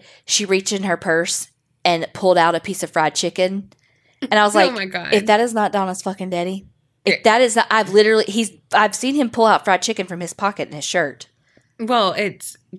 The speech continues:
Speaker 2: gizzards,
Speaker 1: Gizzards.
Speaker 2: but yes.
Speaker 1: I mean, I've seen him do fried chicken too.
Speaker 2: Really?
Speaker 1: Like a chicken leg?
Speaker 2: Really?
Speaker 1: I swear I've seen him do a chicken leg.
Speaker 2: That's hilarious. I
Speaker 1: I
Speaker 2: wouldn't put it
Speaker 1: swear a
Speaker 2: past him.
Speaker 1: chicken leg.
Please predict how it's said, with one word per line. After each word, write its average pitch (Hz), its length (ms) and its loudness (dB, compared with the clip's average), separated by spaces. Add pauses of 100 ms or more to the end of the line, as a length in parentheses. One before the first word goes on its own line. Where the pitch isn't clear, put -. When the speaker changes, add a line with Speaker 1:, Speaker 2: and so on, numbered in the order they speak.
Speaker 2:
gizzards, 240 180 -2
Speaker 1:
Gizzards. 156 640 0
Speaker 2:
but 170 240 -8
yes. 147 460 -10 (460)
Speaker 1:
I 180 60 -4
mean, 170 120 -4
I've 165 100 -4
seen 165 140 -6
him 151 80 -12
do 143 100 -10
fried 131 220 -12
chicken - 260 -14
too. - 200 -16 (640)
Speaker 2:
Really? 196 520 0
Speaker 1:
Like 269 160 2
a 285 40 -2
chicken 302 260 -2
leg? 339 360 0 (460)
Speaker 2:
Really? 311 800 -2 (380)
Speaker 1:
I 269 100 -2
swear 240 500 4
I've 175 120 2
seen 180 160 -4
him 170 80 -6
do 160 80 -2
a 156 40 -2
chicken 165 300 -8
leg. 147 100 -6
Speaker 2:
That's 220 220 0
hilarious. 170 760 -2
I 233 180 2
Speaker 1:
I - 20 4
Speaker 2:
wouldn't 277 80 -4
put 226 280 2
it 226 40 2
Speaker 1:
swear 220 260 6
a 170 40 4
Speaker 2:
past 165 80 -8
him. - 100 -2
Speaker 1:
chicken 160 220 -4
leg. 143 380 -2